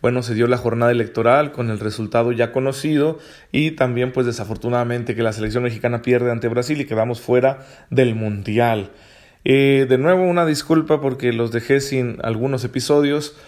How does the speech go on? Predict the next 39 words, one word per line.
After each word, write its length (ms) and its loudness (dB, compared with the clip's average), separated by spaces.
o 80 -6
más 120 4
bien 140 2
sin 140 -4
estar 240 2
presente 400 0
algunos 360 0
días, 360 2
ya 160 2
que 100 0
se 160 4
desconfiguró 680 0
todo 180 0
mi 120 0
equipo 440 -2
y 80 0
me 140 -4
tomó 320 -6
tiempo 320 -2
volverlo 520 0
a 120 -16
configurar. 680 0
Son 160 -2
cosas 220 0
que 140 -2
pasan 240 0
con 100 0
la 100 2
tecnología, 640 0
así 180 -4
que 260 -2
hay 120 -2
que 80 -6
estar 340 0
preparados, 580 0
empapándonos 720 -2
cada 220 2
vez 200 -2
más 260 0